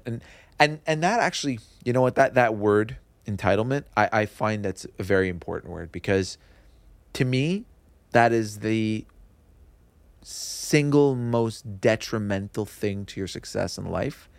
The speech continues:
is entitlement. If you are entitled, if you have a sense of entitlement, entitlement to whatever it may be, like, "I'm owed this,"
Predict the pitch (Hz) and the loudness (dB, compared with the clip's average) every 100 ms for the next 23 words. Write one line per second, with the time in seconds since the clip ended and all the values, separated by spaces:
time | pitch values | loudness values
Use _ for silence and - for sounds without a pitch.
0 | - _ - 90 80 - - - _ _ | -20 _ -8 -6 -6 -6 -8 -12 _ _
1 | - _ _ _ _ _ - 110 113 120 | -20 _ _ _ _ _ -8 -6 2 4
2 | 135 139 127 95 98 131 117 - 110 110 | 4 2 -2 -2 0 -4 -6 -4 -2 -2
3 | - - 95 101 101 95 92 90 110 131 | -8 -4 -4 -4 -8 -6 -6 -6 -6 -8
4 | - - - - 104 - 113 113 117 - | -12 -20 -20 -10 -6 4 4 4 -2 -4
5 | 104 110 120 127 - 110 98 98 90 90 | 2 4 4 2 0 -2 -2 -2 -2 -2
6 | - 107 - - 98 107 123 139 151 - | -2 -4 -4 -2 2 4 2 0 -8 -10
7 | 135 156 202 - - | 0 0 0 -10 -14